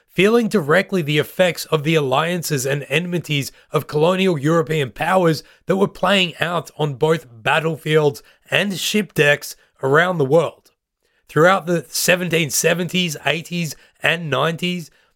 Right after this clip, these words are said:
these ideas of liberty that defined the American Declaration of Independence and the French Declaration of the Rights of Man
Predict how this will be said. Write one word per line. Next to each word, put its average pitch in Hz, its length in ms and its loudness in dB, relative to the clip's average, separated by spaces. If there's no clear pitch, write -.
these 190 260 2
ideas 175 500 2
of 135 140 -4
liberty 165 420 0
that 139 200 -2
defined 160 580 -2
the 156 140 0
American 160 580 0
Declaration 156 720 -2
of 131 80 -4
Independence 156 720 -2
and 151 140 -2
the 139 40 -2
French 156 540 -2
Declaration 151 720 0
of 131 80 -4
the 131 120 -2
Rights 139 360 -2
of 123 160 -10
Man 170 360 0